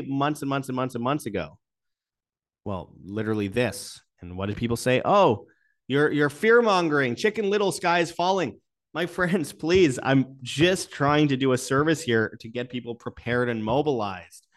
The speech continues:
A lot of people with these rolling blackouts right now could be using the batteries I've been trying to get out there.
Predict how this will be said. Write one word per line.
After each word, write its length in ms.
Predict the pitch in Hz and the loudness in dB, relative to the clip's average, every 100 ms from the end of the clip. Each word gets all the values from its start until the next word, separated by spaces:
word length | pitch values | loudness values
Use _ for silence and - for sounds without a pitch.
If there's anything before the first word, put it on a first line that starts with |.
| _ _ - | _ _ -10
A 60 | |
lot 220 | 117 143 | -2 0
of 80 | 165 | 0
people 320 | 156 156 151 | 0 0 2
with 100 | 139 | 0
these 160 | 131 117 | 0 0
rolling 300 | 127 131 117 | 0 0 0
blackouts 500 | 113 156 - 127 - | 0 0 2 0 0
right 160 | 113 98 | -2 -2
now 180 | 110 | -2
could 200 | 110 139 | -2 -2
be 80 | 139 | -2
using 600 | 127 120 151 135 127 123 | 0 2 2 2 0 0
the 60 | 117 | -2
batteries 580 | 117 131 170 180 143 117 | 0 2 4 4 2 2
I've 120 | 113 | 0
been 120 | 110 | -2
trying 200 | 110 107 | -4 -4
to 60 | 101 | -4
get 200 | 104 98 | -4 -6
out 200 | 92 - | -10 -14
there. 220 | - 90 | -18 -18